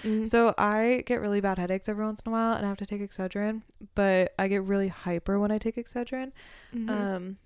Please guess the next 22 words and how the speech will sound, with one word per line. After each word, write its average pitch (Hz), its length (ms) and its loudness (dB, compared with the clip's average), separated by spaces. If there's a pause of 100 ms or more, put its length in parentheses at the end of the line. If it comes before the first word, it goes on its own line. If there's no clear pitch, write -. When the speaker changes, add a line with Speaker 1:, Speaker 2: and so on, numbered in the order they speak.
(840)
Speaker 2:
so 202 960 -2 (460)
I 190 720 -4 (760)
had 220 140 -4
taken 240 220 -2
a 254 60 -2
lot 220 140 -2
of 202 80 -4
Excedrin, 196 480 -4
and 196 120 -6
also 196 220 -6
I 202 40 -4
wanted 196 220 -4
roller 196 260 -6
skates, 196 480 -10 (120)
and 202 120 -8
then 196 100 -8
I 196 80 -8 (140)
bought 202 240 -2
these, 202 160 -6
like, 196 160 -10
sparkly 196 480 -6
gold, 196 380 -6